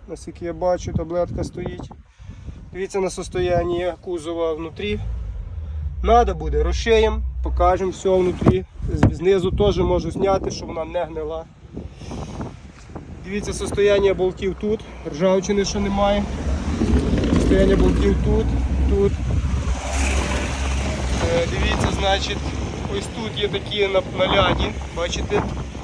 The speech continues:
Е, ну, при закриванні, відкриванні за роки зібрались. Машина дві тисячі десятого року. Я напишу в оголошенні.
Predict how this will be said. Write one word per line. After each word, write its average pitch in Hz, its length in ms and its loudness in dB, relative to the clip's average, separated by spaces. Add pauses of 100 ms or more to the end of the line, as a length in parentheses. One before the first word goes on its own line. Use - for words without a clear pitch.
(600)
Е, 220 260 0
ну, - 140 -4
при 233 100 -2
закриванні, 226 600 4
відкриванні 220 600 4
за 208 140 2
роки 202 280 0
зібрались. 180 460 -2
Машина 202 340 -8
дві 185 120 -10
тисячі 190 400 -10
десятого 190 600 0
року. 220 400 2 (1000)
Я 165 140 -2
напишу 160 420 -6
в 214 40 -4
оголошенні. 208 680 -2